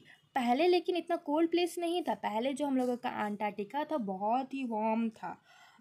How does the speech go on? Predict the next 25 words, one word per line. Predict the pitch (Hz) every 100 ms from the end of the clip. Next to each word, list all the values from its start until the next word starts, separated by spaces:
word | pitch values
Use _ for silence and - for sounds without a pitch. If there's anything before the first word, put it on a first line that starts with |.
| -
but | 220 220
now | 185 185 226
it | 453 285 240 247
is | 262 262
very | 220 214 226 311 330 262
cold | 226 226 233 220 _ -
place। | 190 85 - - - _ _ - 254
Will | 415 523 - 233 240
we | 339 392
be | 381 359
around | 240 214 262 269
to | 349
see | - 262 302 262
it? | - - - - 220
Would | 285 339 277
we | 311 349 359
have | 330 339
gone | 262 226 220 262
the | 311 240
way | 233 254
of | 262 202
dinosaurs? | 196 180 190 254 330 370 359 214 - - _ _ -
हम | 262
लोगों | 311
को | 339